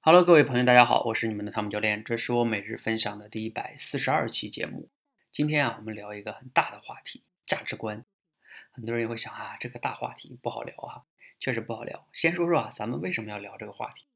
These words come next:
是因为这样的哈，今天晚上的九点呢，我在我们的电台上做直播，训练什么呢？训练这个即兴表达。什么叫即兴表达呀？就是我给大家出个关键词，然后大家现场听完了，现场构思，现场连麦，现场讲，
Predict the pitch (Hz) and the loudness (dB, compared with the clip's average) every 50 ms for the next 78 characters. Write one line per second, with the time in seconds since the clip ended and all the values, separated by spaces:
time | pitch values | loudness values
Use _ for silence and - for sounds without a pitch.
0 | _ _ _ _ - - - _ _ _ - - 156 156 160 160 165 160 190 190 | _ _ _ _ -20 -20 -20 _ _ _ -8 -4 -2 -2 0 0 0 0 0 0
1 | 156 - - - - - - - - - 143 151 151 143 127 117 117 117 117 120 | -2 -2 -4 -8 -10 -10 -12 -12 -8 -8 -6 -4 -4 -4 -4 -4 -2 -2 -2 -2
2 | 117 - 113 123 135 131 113 104 104 107 107 107 104 104 - 110 107 107 107 107 | -2 -4 -4 -2 0 0 -2 -2 -4 -8 -10 -10 -10 -8 -6 -6 -4 -4 -6 -10
3 | 113 - - 110 104 104 104 107 107 - 139 123 110 - - - - 117 113 - | -10 -10 -10 -8 -8 -8 -8 -8 -4 0 0 0 0 -2 -8 -12 -8 -8 -8 -8
4 | - - - - - _ - - 127 117 113 - - 117 120 131 143 147 156 151 | -10 -16 -20 -20 -20 _ -8 -4 -4 -2 -2 -2 -2 -2 0 0 0 0 0 -2
5 | - - - - - 160 147 147 139 120 113 104 104 110 123 127 131 127 - - | -6 -10 -8 -4 -2 0 2 2 2 2 0 -4 -4 -4 -4 -4 -6 -6 -8 -6
6 | 131 127 123 117 117 117 113 107 - - - 170 139 - 135 123 117 - - - | -4 -4 -2 -2 -4 -6 -8 -8 -4 -2 -2 0 0 -2 -4 -6 -6 -8 -10 -12
7 | - - - - _ _ _ _ _ _ _ _ _ - - - 113 120 127 131 | -12 -12 -14 -14 _ _ _ _ _ _ _ _ _ -14 -10 -4 -2 0 0 0
8 | 127 - 151 131 135 117 113 107 - - - - - 139 - 147 143 143 147 160 | 0 -2 -4 -4 -4 -6 -8 -8 -10 -8 -8 -8 -8 -10 -10 -10 -6 -4 -4 -2
9 | 143 123 131 131 135 131 - - 147 139 127 139 135 135 139 127 107 - - - | -2 -4 -6 -8 -10 -10 -6 -6 -4 -4 -4 -4 -4 -4 -4 -4 -4 -6 -8 -8
10 | 107 104 - _ _ _ _ _ _ _ _ _ _ - 113 120 117 135 131 131 | -8 -10 -10 _ _ _ _ _ _ _ _ _ _ -10 -6 -2 0 2 2 2
11 | 131 135 - - 123 - 127 120 107 101 - - 135 123 113 117 120 120 - 170 | 4 4 4 4 4 2 0 -4 -6 -6 -6 -6 -4 -2 -2 -2 -2 -2 -2 -2
12 | 160 135 107 101 101 - 117 113 113 - - 110 113 - - 165 165 131 120 104 | -2 -2 -4 -6 -4 -4 -4 -4 -4 -6 -8 -4 -2 -2 0 0 0 0 -2 -4
13 | 98 101 101 101 107 117 113 107 - - 156 135 117 104 101 104 - 104 - - | -8 -8 -10 -8 -4 -4 -2 -2 -2 -2 -2 -2 -4 -6 -10 -8 -10 -10 -10 -12